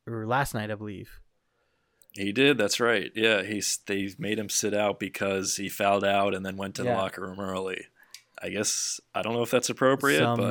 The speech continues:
Speaker 2: I
Speaker 1: uh,
Speaker 2: guess
Speaker 1: <laughs>
Speaker 2: you
Speaker 1: yeah,
Speaker 2: do you,
Speaker 1: some
Speaker 2: Nick
Speaker 1: trouble
Speaker 2: Nurse.
Speaker 1: there. I don't know. Um, so yeah, they're, they're only one three, number thirteen in the league.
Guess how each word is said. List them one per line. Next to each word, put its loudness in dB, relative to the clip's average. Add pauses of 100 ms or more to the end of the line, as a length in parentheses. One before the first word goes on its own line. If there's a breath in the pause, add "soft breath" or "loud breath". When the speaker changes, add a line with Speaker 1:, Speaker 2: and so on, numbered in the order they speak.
Speaker 2:
I 4
Speaker 1:
uh, 2
Speaker 2:
guess -2
Speaker 1:
<laughs> -
Speaker 2:
you 8
Speaker 1:
yeah, 4
Speaker 2:
do 2
you, 0
Speaker 1:
some 0
Speaker 2:
Nick -2
Speaker 1:
trouble 0
Speaker 2:
Nurse. 0
Speaker 1:
there. 0
I 2
don't -2
know. -2 (640 soft breath)
Um, 6
so 0
yeah, 10
they're, 6
they're 4
only 6
one 4
three, 0
number 2
thirteen -2
in 0
the -4
league. 0